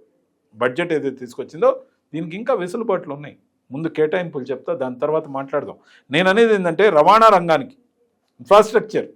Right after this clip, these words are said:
ఏదైతే ఉందో దీనికి ఐదు లక్షల ఎనిమిది. ముందు సౌకర్యం ఉంటే ఏదైనా సాధనం పనిచేస్తుంది. మరి ఇన్‌ఫ్రాస్ట్రక్చర్ రవాణా రంగానికి సంబంధించి పెద్ద ప్రోత్సాహం,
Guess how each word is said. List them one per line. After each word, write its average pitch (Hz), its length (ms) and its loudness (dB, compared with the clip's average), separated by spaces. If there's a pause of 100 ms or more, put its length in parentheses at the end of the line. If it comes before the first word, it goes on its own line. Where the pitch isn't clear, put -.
(920)
ఏదైతే 170 300 4
ఉందో 190 200 6
దీనికి 180 260 2
ఐదు 160 240 0
లక్షల 156 300 -2
ఎనిమిది. 123 320 -8 (440)
ముందు 170 200 -6
సౌకర్యం 170 580 0
ఉంటే 160 240 -4
ఏదైనా 160 300 0
సాధనం 156 420 -2
పనిచేస్తుంది. 135 580 -10 (720)
మరి 147 140 0
ఇన్‌ఫ్రాస్ట్రక్చర్ 175 640 -2 (200)
రవాణా 160 320 0
రంగానికి 147 440 -6
సంబంధించి 131 480 -14
పెద్ద 165 420 -6
ప్రోత్సాహం, 143 440 -6